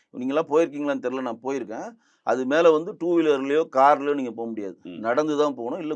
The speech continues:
Speaker 1: குதிரையில போகணும். இது ரெண்டு தான். அப்படிலாம் ஹெலிகாப்டர்ல போய் தான் இறங்கணும். அது வந்து மினி சுவிட்சர்லாந்து, இந்தியாவின் சுவிட்சர்லாந்து. அது ஒரு மலைப்பாங்கான இடமா இருக்கும். மலை மேல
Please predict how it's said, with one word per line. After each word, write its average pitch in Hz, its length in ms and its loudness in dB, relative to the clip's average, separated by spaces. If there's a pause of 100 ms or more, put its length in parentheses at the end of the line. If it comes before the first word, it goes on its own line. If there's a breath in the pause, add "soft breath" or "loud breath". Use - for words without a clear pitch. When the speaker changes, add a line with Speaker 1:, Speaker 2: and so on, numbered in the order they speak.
Speaker 1:
குதிரையில 139 340 -2
போகணும். 107 280 -12
இது 110 140 -10
ரெண்டு 123 220 -6
தான். 120 160 -8
அப்படிலாம் 139 440 -6
ஹெலிகாப்டர்ல 143 520 0
போய் 110 180 -10
தான் 127 140 -4
இறங்கணும். 95 320 -12 (280)
அது 117 120 -2
வந்து 143 180 -4
மினி 156 220 -4
சுவிட்சர்லாந்து, 127 580 -6
இந்தியாவின் 139 400 2
சுவிட்சர்லாந்து. 120 560 -6
அது 95 120 -12
ஒரு 107 140 -12
மலைப்பாங்கான 123 720 -6
இடமா 120 280 -8
இருக்கும். 143 320 -12
மலை 117 220 -6
மேல 123 300 -6